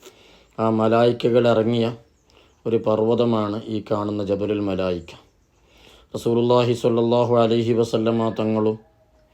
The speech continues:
മക്കാ മുശ്രിക്കീങ്ങളും തമ്മിലുണ്ടായ ഒരു വലിയ പോരാട്ടമാണ് ഹിജറയുടെ രണ്ടാം വർഷം ബദർ യുദ്ധമെന്ന് പറയുന്നത്.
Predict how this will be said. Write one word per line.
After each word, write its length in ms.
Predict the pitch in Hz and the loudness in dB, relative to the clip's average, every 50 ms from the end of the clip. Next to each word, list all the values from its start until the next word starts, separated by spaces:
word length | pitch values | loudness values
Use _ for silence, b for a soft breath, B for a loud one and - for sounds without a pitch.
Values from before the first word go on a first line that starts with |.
| b b b b b b b | b b b b b b b
മക്കാ 320 | 110 107 - - 127 120 123 | -8 -8 -2 0 2 2 2
മുശ്രിക്കീങ്ങളും 880 | 123 120 117 - 123 120 127 120 - - 123 120 120 120 120 120 120 113 | 2 0 0 0 0 0 0 -2 0 0 0 0 2 2 2 2 0 0
തമ്മിലുണ്ടായ 840 | 123 117 117 117 120 113 117 117 113 113 113 110 110 110 113 113 - _ _ _ _ b b b b b b b b _ | 0 0 0 2 2 2 2 2 2 2 2 2 2 2 0 -2 -10 _ _ _ _ b b b b b b b b _
ഒരു 140 | 123 120 120 | -2 -2 2
വലിയ 320 | 113 113 113 110 123 127 | 2 2 4 4 4 4
പോരാട്ടമാണ് 840 | 123 104 - 120 117 117 120 120 123 117 117 - 123 120 117 117 117 | 4 2 2 2 2 4 4 4 2 2 0 -2 -2 0 0 0 0
ഹിജറയുടെ 540 | 113 104 110 95 117 113 117 117 117 107 113 | 0 -2 -2 -2 0 2 2 2 2 2 2
രണ്ടാം 400 | 107 107 104 107 110 113 113 113 | 0 0 0 0 0 0 2 2
വർഷം 340 | 113 110 107 - 131 131 113 - _ _ _ b b b b b b b b _ | 2 0 0 -2 -4 -6 -8 -10 _ _ _ b b b b b b b b _
ബദർ 280 | 107 110 107 95 123 120 | 0 0 2 2 2 2
യുദ്ധമെന്ന് 540 | 123 120 113 95 117 123 117 110 113 110 107 | 2 0 0 -2 -2 -2 0 0 0 0 -2
പറയുന്നത്. 540 | 104 104 107 101 101 98 95 92 92 - | -2 -2 -2 -2 -2 -4 -6 -8 -10 -14